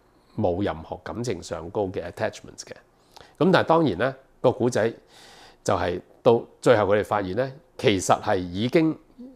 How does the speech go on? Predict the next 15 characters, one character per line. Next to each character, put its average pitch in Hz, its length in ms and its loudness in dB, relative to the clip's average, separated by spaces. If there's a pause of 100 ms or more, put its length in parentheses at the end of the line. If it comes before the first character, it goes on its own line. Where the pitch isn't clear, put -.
(960)
陷 113 160 2
入 104 100 -2
咗 107 220 -2
一 127 40 0
個 101 140 -4
感 - 260 -8
情 87 180 -10 (640)
嘅 92 100 -4
牽 95 260 -4
掛， - 160 -10 (560)
陷 123 160 4
入 107 140 -2
咗 101 380 -2 (420)
一 151 120 -2
種 113 440 -4